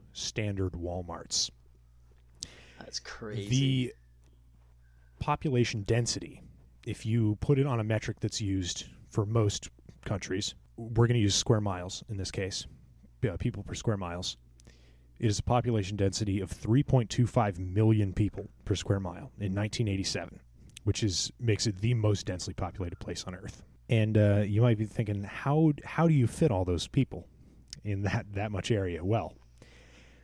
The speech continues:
Speaker 1: the average apartment size was roughly two hundred and fifty square feet. Practically, what does that mean? I'm very bad with, with, uh, area.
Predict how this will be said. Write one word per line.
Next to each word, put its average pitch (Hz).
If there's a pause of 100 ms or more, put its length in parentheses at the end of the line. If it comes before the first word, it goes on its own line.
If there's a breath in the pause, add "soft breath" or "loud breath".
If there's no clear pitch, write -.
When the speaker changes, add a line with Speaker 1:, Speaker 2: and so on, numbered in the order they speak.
Speaker 1:
the 98
average 117 (100)
apartment 120
size - (300)
was 95 (160)
roughly 113
two 160
hundred 117
and 92
fifty -
square 90
feet. - (800 soft breath)
Practically, 123
what 92
does 85
that 87
mean? 90 (100)
I'm 110
very 131
bad 98
with, - (120)
with, - (200)
uh, 82 (640 soft breath)
area. 101